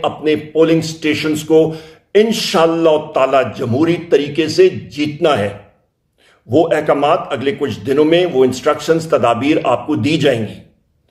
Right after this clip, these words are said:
पर आपका पैमाना जो होगा, पाकिस्तान तहरीक इंसाफ एक जमहूरी पार्टी है, आपका इस पार्टी में प्रोग्रेस और प्रमोशन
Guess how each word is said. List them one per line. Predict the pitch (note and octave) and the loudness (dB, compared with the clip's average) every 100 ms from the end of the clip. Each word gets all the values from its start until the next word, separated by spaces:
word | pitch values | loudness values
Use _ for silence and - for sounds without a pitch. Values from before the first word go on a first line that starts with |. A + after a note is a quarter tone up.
| _ _ _ _ | _ _ _ _
पर | B2 A2+ C#3+ | -2 -2 -2
आपका | D3 - D3+ - | -2 0 -4 0
पैमाना | D#3 B2 D#3 G3+ | 0 2 4 2
जो | G3 F#3 | 4 4
होगा, | F3+ F3+ F#3+ G3 - | 4 4 2 0 -2
पाकिस्तान | B2+ A#2 - C#3+ C#3 | -4 -4 -2 -2 0
तहरीक | C3+ C3+ | -2 -2
इंसाफ | C#3 A2 D3 E3 - | -8 -2 0 0 -4
एक | D3 A#2 F2 | -6 -4 -4
जमहूरी | B2 A#2+ D#3 F3 | -2 0 0 2
पार्टी | F3 E3 F3+ F3+ | 0 0 0 0
है, | F#3 - - _ _ _ _ _ _ _ _ _ _ | 0 -4 -20 _ _ _ _ _ _ _ _ _ _
आपका | C#3+ D#3 - E3+ D#3+ D#3+ | 0 0 0 0 0 -2
इस | - - | -6 -2
पार्टी | C#3+ C#3 D3+ | -2 -2 -4
में | C#3+ C#3 | -4 -4
प्रोग्रेस | - D3+ D#3 F#3 F#3+ - | 0 0 2 2 0 -4
और | D3 A#2+ - | -6 -6 -6
प्रमोशन | A#2+ B2+ D#3 D#3+ F#3 F#3 | -4 0 0 2 0 0